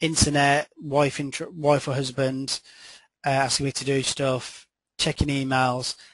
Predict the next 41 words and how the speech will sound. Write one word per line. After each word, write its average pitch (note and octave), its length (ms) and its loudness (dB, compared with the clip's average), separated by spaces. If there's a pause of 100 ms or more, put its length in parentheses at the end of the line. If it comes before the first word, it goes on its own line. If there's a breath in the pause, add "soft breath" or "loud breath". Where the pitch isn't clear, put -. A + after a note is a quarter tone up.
Ask - 220 0
yourself, D#3+ 360 4
"How D#3+ 160 4
do D3 80 -4
you C#3+ 60 -8
prevent D3 320 -2
this C#3 140 -4
happening C3+ 360 -6
next C3+ 260 -6
time?" A#2 400 -6 (960 loud breath)
And D3 140 2
for E3 140 -2
every G#3 280 4
problem, D#3+ 380 4
there's D3+ 200 4
a D3 60 0
solution. C3 720 0 (840)
If - 180 -2
the D#3 80 0
phone G3 240 6
keeps F#3 280 2
ringing, F3 500 4 (380)
it's D#3+ 200 -2
pretty C#3+ 280 2
obvious, B2 380 -2
isn't B2+ 240 -4
it, B2 140 -6 (160)
<laughs> - 180 -18
what D3+ 160 0
we C#3 80 -2
need C3+ 200 0
to C3+ 100 -6
do? A#2+ 340 -2 (320 soft breath)
Unless, E3 460 4
like E3 240 -2
I E3 40 2
said, E3 220 4
unless F3 300 2
we're F3+ 80 4
on E3 100 2
call D3+ 600 6